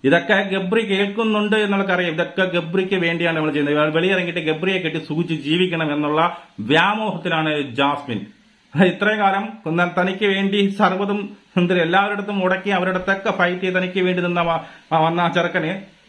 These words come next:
കറിവേപ്പില പോലെ വലിച്ചെറിയുക മാത്രമല്ല, അവൻ അപമാനിച്ചുകൊണ്ടേയിരിക്കുകയാണ്. ഇനി നോക്കിക്കോ, എനിക്ക് അങ്ങനെ അവൻ ഈ ആ സാധനമൊക്കെ പുറത്ത് വിടുമെന്ന് എനിക്ക് തോന്നുന്നുണ്ട്. പുറത്ത് വിടട്ടെ, അങ്ങനെയെങ്കിലും ഇതിനൊരു ക്ലാരിറ്റി വരട്ടെ. പുല്ല്, പിന്നെ ഒരു മര്യാദയില്ലേ, ഒരു കള്ളം പറയാനൊരു മര്യാദയില്ലേ?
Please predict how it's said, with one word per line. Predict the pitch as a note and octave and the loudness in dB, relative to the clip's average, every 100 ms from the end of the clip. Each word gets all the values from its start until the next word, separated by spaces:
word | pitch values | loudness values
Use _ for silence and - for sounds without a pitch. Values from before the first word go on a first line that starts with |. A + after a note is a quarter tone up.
| _ - | _ 2
കറിവേപ്പില | F3 F#3+ A#3+ A#3+ A#3 | 4 4 2 0 -2
പോലെ | G#3 G3 | 0 0
വലിച്ചെറിയുക | F3+ F3 G#3 G3+ G3 F#3 | 2 0 0 0 0 0
മാത്രമല്ല, | F3 E3 E3 E3+ E3+ | 0 -2 0 0 0
അവൻ | D#3+ D#3+ | 2 0
അപമാനിച്ചുകൊണ്ടേയിരിക്കുകയാണ്. | D#3 F3+ F#3 F#3+ F#3 E3+ D#3+ D3+ A#2+ A#2+ G2 | 0 2 0 0 -2 0 0 -2 -2 -2 -2
ഇനി | A#2 | 0
നോക്കിക്കോ, | E3 F#3+ G3+ G3 A3 A#3 - - | 2 2 2 0 -2 -6 -14 -4
എനിക്ക് | A3 C#4 | 0 2
അങ്ങനെ | D#4 D#4 C#4+ | 2 2 0
അവൻ | A#3 A#3 B3 | 0 0 0
ഈ | A#3+ A3+ | -2 -2
ആ | G3+ G#3+ | 0 2
സാധനമൊക്കെ | G3 G3+ G3 G3+ | 4 2 2 0
പുറത്ത് | G3 F#3 F#3 | -2 -2 0
വിടുമെന്ന് | F3+ E3+ | 0 0
എനിക്ക് | D#3+ C#3+ | 0 0
തോന്നുന്നുണ്ട്. | B2+ G#2+ G2 - - - _ _ - - | -2 -2 -6 -8 -16 -20 _ _ -20 0
പുറത്ത് | B2+ C3+ D#3 | 2 4 2
വിടട്ടെ, | C#3 C3+ | 0 0
അങ്ങനെയെങ്കിലും | B2 B2+ C3+ C3 C3+ | 0 0 -2 -2 -2
ഇതിനൊരു | B2+ C3 B2 B2 | -2 -2 -4 0
ക്ലാരിറ്റി | A#2+ B2+ F3 - | 2 4 2 0
വരട്ടെ. | C3 G#2+ G#2+ | -2 -2 -6
പുല്ല്, | G2+ A2+ A2+ A2+ G2 - - _ _ - | -6 -4 -2 -4 -4 -12 -20 _ _ -2
പിന്നെ | C3 | 2
ഒരു | C#3+ | 4
മര്യാദയില്ലേ, | C3 A2+ A#2 C#3 F3 G#3 G3+ D#3 A#2+ G#2+ G2 - _ _ - | 2 2 2 4 4 2 0 -2 -4 -6 -10 -20 _ _ -6
ഒരു | A#2+ C3+ | -2 2
കള്ളം | C#3+ F3 G3+ | 4 4 2
പറയാനൊരു | G3 G3 F#3+ F3+ | 2 2 0 0
മര്യാദയില്ലേ? | D#3 D3+ F3 G3 F#3+ D3 G#2+ G2+ | 0 0 2 2 0 -2 -4 -6